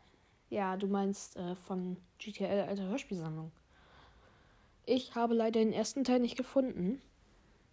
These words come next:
Und deswegen macht es auch keinen Sinn, den zweiten hier einzuspielen, weil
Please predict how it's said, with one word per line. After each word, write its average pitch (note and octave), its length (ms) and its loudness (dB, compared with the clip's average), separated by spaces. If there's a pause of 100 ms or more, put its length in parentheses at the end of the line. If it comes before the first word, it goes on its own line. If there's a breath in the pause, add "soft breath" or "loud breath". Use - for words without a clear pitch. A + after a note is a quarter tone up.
(120)
Und G#3 280 2
deswegen A3 580 -2
macht G#3 200 -10
es A#3 120 -14
auch G3+ 160 -8
keinen A3 200 -2
Sinn, G#3+ 120 0
den G3+ 180 0
zweiten - 360 -4
hier E3+ 380 -8
einzuspielen, G3 720 -4
weil F#3+ 320 -2